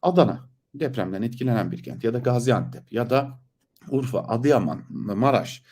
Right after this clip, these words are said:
Hani bu tarz yerlerde, işte Şanlıurfa'da, Kahramanmaraş'ta bir yerlerde aday. En azından şimdiki plan bu A K P açısından ama tabii bu da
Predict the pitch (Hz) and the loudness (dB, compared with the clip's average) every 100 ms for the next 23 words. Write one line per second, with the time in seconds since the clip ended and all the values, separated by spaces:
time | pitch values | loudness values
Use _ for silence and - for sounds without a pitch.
0 | - - - 113 127 143 160 156 135 127 | -20 -20 -8 -4 0 2 2 2 4 4
1 | 123 107 - 80 - 98 - 143 107 85 | 4 2 -2 -6 -10 -12 -4 -2 -2 -4
2 | - - - 143 117 104 87 87 - - | -8 -14 -4 -2 -2 -4 -6 -10 -10 -6
3 | 214 147 90 90 233 202 127 90 - - | 0 2 0 -2 2 4 4 2 -2 -16
4 | - - 196 262 190 151 139 247 226 117 | -20 -2 2 2 2 0 -2 2 0 0
5 | - 190 311 240 160 110 - - 113 - | -2 2 4 4 4 2 0 -4 -2 -2
6 | - 78 - - 101 151 165 - 165 147 | -4 -4 -6 -8 -4 0 0 4 2 2
7 | 175 131 131 | 2 2 2